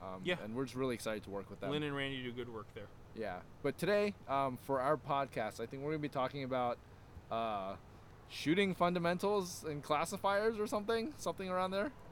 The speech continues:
Speaker 2: So, so the key word in there is, "I think." <laughs> So we don't actually know where this is going. We have no show notes. Um,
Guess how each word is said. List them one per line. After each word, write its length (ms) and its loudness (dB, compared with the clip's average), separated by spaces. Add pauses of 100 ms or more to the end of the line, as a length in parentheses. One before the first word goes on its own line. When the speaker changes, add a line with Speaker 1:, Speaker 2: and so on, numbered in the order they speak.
Speaker 2:
So, 360 6
so 140 -2
the 100 0
key 200 0
word 220 4
in 120 -2
there 180 0
is, 360 -4 (440)
"I 180 2 (140)
think." 440 2
<laughs> 40 -12 (960)
So 240 4
we 140 0
don't 160 0
actually 300 4
know 160 6
where 160 4
this 120 -2
is 140 -6
going. 280 -2
We 100 -2
have 100 -2
no 180 -4
show 240 -2
notes. 380 -4 (680)
Um, 440 -2